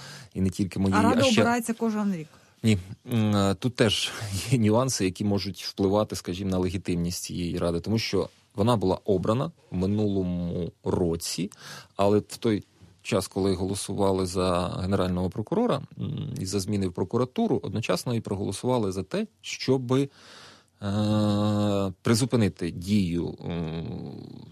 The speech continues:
Speaker 1: норм закону про прокуратуру, про діяльність органів самоврядування на один рік. Але нюанс в тому, що вони вже були обрані. І Рада прокурорів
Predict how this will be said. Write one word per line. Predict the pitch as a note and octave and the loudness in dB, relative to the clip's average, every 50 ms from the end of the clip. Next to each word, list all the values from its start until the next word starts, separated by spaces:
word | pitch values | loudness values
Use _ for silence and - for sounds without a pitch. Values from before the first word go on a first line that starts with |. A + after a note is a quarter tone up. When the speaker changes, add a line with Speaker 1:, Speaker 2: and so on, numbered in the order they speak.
| - - | -10 -2
Speaker 1:
норм | G#2 G#2 G2+ F#2 F2+ E2+ D#2+ C2+ - - | 2 2 2 2 2 -2 -6 -8 -12 -12
закону | F#2+ G2 F2+ - A2 G2+ F#2 | -6 -6 -2 0 2 2 2
про | E2+ G2+ F#2+ | 2 0 0
прокуратуру, | - - F#2 - G#2 G2 F#2+ - - G#2+ F#2 F2 E2+ | 0 0 0 2 4 2 2 2 2 2 2 2 0
про | - - G2 F#2+ | -2 0 0 0
діяльність | F2+ E2+ F2+ F2 F#2 F2+ E2+ E2 E2+ E2 - - - - - | 0 2 2 2 2 2 2 0 -2 -2 -4 -6 -10 -6 -2
органів | G2+ F#2 F2 F2+ F#2 F2+ | -2 -2 0 0 -2 -2
самоврядування | - - F#2 F#2 F2+ F2 G2 F#2+ G2+ G#2+ D#3 F#3+ F3 D#3 C#3+ | -2 -2 -2 -2 0 0 0 0 2 0 0 0 0 -2 -4
на | - - F2+ G#2 C3+ - _ | -4 0 0 0 0 0 _
один | - F#2+ E2+ G2+ A2 A2 F#2+ | -4 -2 0 2 2 2 2
рік. | - D#2 - - - - _ _ _ _ _ _ _ _ _ | 0 -2 -6 -8 -18 -20 _ _ _ _ _ _ _ _ _
Але | - - - F3 A#2 F2+ D2+ - - _ _ _ _ _ - _ _ _ - _ _ _ _ _ _ _ - | 0 2 4 4 4 4 2 0 -4 _ _ _ _ _ -20 _ _ _ -20 _ _ _ _ _ _ _ -2
нюанс | G2 G2 G#2 A2 A2 G#2 - | 0 2 4 4 2 2 0
в | - | 0
тому, | - D#3 F#3 A3+ B3 B3+ A#3 - - _ _ _ _ _ | 0 0 0 0 0 -4 -6 -10 -20 _ _ _ _ _
що | - - - - G3+ | -14 -8 -4 0 0
вони | F#3+ G#2 A2 B2 | 2 2 2 2
вже | B2 G#2 A2 G#2 | 0 0 0 0
були | G2+ G#2+ A2 - - | 0 0 0 0 2
обрані. | - A#2+ G#2+ F2 E2+ D2 C#2+ C#2 - _ _ _ _ _ _ _ _ _ _ _ _ _ _ _ - | 4 4 4 4 2 -2 -4 -6 -10 _ _ _ _ _ _ _ _ _ _ _ _ _ _ _ 0
І | G2+ G#2 | 2 2
Рада | A#2+ C3+ E3 E3+ F3+ | 4 2 2 0 -4
прокурорів | - - F3+ - - F#3 F#3 F3+ F3+ F3+ | -6 -8 -10 -8 -6 -4 -4 -4 -6 -8